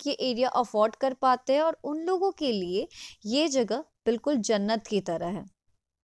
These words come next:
अब इस कहानी में दो लड़कियां हैं, सू और जॉन्सी। ये दोनों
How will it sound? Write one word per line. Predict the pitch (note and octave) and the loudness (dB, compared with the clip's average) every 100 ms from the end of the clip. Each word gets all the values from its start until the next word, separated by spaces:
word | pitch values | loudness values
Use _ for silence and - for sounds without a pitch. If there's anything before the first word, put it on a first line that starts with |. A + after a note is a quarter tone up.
| _ _ - - - - - | _ _ -16 -16 -16 -20 -4
अब | E4 F#4 | -2 0
इस | F#4 | -2
कहानी | F#4 E4+ E4 | -2 -2 -2
में | F#4 F#4+ | -4 -4
दो | G#3+ A#3 | -2 0
लड़कियां | G3 F3 - D3 F#3+ | 0 -2 -6 -12 -10
हैं, | G3 - _ _ _ _ _ | -12 -16 _ _ _ _ _
सू | - - G#3+ C#4+ - _ _ _ - | -12 -6 -4 -6 -12 _ _ _ -2
और | C4+ | -2
जॉन्सी। | G#3 G#3+ F3+ F3+ - - _ _ _ _ - _ - | 0 0 0 -6 -12 -14 _ _ _ _ -20 _ 0
ये | E4+ | 0
दोनों | C4+ E4 F4 | 2 -2 -2